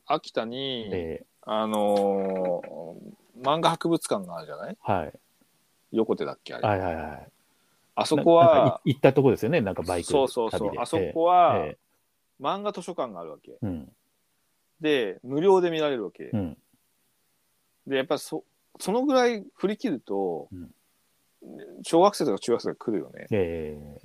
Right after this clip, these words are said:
Speaker 1: うん。
Speaker 2: うん。
Speaker 1: なんかやっぱりその、自分だ、実用書だっていうのがもやっとしてると、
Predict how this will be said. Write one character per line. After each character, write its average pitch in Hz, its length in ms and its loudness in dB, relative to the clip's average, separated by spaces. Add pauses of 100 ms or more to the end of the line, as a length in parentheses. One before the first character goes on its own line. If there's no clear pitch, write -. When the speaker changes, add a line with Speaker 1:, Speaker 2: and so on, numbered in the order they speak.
(120)
Speaker 1:
う 107 80 -4
ん。 87 320 -4
Speaker 2:
う - 20 -12
ん。 82 380 -12 (400)
Speaker 1:
な 175 60 -6
ん - 20 0
か 143 40 4
や 151 60 6
っ 151 40 0
ぱ - 100 4
り - 60 4
そ 156 120 -2
の、 131 320 4
自 135 220 0
分 160 340 0
だ、 165 180 8
実 135 240 2
用 139 40 4
書 147 100 0
だ 143 120 4
っ - 60 -12
て - 120 -2
い 120 40 2
う - 20 0
の 104 80 -2
が 95 40 -2
も 107 220 -8
や 156 80 -2
っ 170 100 -4
と - 80 -14
し - 80 -6
て 120 80 -2
る 101 120 0
と、 107 500 -10